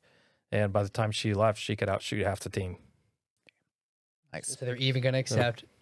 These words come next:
Speaker 3: veterinary food inspection specialists
Speaker 2: Yeah.
Speaker 3: like myself, potentially,
Speaker 2: <laughs>
Speaker 3: on the team. That's, uh, that's pretty cool, Sergeant. Now, y-,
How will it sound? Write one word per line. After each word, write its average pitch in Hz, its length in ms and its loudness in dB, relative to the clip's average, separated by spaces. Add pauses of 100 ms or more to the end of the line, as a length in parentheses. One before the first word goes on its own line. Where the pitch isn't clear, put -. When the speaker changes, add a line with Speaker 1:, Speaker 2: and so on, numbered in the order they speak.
Speaker 3:
veterinary 135 580 4
food 139 240 2
inspection 151 360 2
specialists 139 680 2
Speaker 2:
Yeah. 135 80 2
Speaker 3:
like 131 180 4
myself, 165 460 4
potentially, 165 640 4 (200)
Speaker 2:
<laughs> - 220 -18
Speaker 3:
on 151 160 8
the 147 60 6
team. 143 320 4
That's, 143 260 4
uh, 120 380 4
that's 165 220 2
pretty 143 200 0
cool, 139 200 0
Sergeant. 127 360 0
Now, 151 80 4
y-, 143 120 2